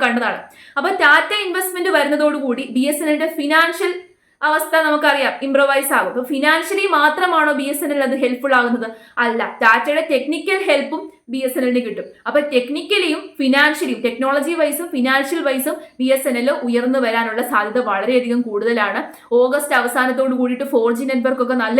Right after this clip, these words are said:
രീതിയിൽ സ്ട്രോങ് ആക്കാനും ഇന്ത്യ ഉടനീളം അതിന്റെ സംഭവ-, സംഭവമൊക്കെ കൊണ്ടുവരാൻ വേണ്ടിയിട്ടും ടെക്നിക്കലി അങ്ങനത്തെ സംഭവങ്ങളൊക്കെ അവർ പ്ലാൻ ചെയ്യുന്നുണ്ട്. മാത്രമല്ല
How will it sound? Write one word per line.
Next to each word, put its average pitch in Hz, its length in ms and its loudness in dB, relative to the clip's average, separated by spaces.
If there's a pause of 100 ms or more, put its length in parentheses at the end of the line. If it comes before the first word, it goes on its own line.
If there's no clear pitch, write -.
രീതിയിൽ 262 260 -4
സ്ട്രോങ് 233 360 0
ആക്കാനും 240 380 -2
ഇന്ത്യ 233 260 0
ഉടനീളം 240 420 0 (240)
അതിന്റെ 262 380 4
സംഭവ-, 254 400 0
സംഭവമൊക്കെ 254 440 2
കൊണ്ടുവരാൻ 247 360 2
വേണ്ടിയിട്ടും 233 340 -2
ടെക്നിക്കലി 247 480 -2 (140)
അങ്ങനത്തെ 247 320 -2
സംഭവങ്ങളൊക്കെ 247 580 0
അവർ 254 160 0
പ്ലാൻ 233 320 2
ചെയ്യുന്നുണ്ട്. 240 400 -2 (260)
മാത്രമല്ല 302 400 2